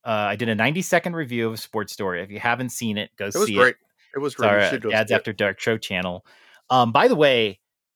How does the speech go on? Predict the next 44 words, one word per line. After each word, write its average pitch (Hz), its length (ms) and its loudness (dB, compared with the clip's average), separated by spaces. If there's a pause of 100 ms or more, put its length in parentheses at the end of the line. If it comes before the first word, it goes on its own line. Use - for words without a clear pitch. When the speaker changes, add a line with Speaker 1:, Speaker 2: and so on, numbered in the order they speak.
(240)
Speaker 1:
uh, 107 320 -2 (460)
it's, - 280 -8 (100)
it's 156 220 -4
done 160 240 4
great. 107 300 -2 (120)
The, 131 140 -6
the, 110 200 -4
the 104 240 -6
video 110 420 6
Speaker 2:
Mm. - 40 6
Speaker 1:
is 113 60 2
about 123 180 0
to 107 60 -12
hit 117 180 -2
two 185 200 -6
thousand 127 420 0
views. 151 560 -2
It 131 140 -2
is 117 180 0
Speaker 2:
Crazy. 104 280 2 (320)
Speaker 1:
more 143 260 2
than 123 240 0
double 117 560 0
my, 98 420 -8
my 101 120 -12
highest. 139 520 -2
We've 113 200 -6
gotten, 104 360 -2
like, 101 280 -2
thirteen 135 380 -2
percent, 113 540 -2 (300)
uh, 104 280 0
raise 113 300 0
in 110 60 -2
our 101 100 -2
subscription - 480 -10
base. 123 380 0 (640)
Um, 101 340 -4
I'm 151 140 2
surprised. 151 580 0
Not 277 180 2
surprised, 202 440 2
but, 147 120 4
like, 127 320 0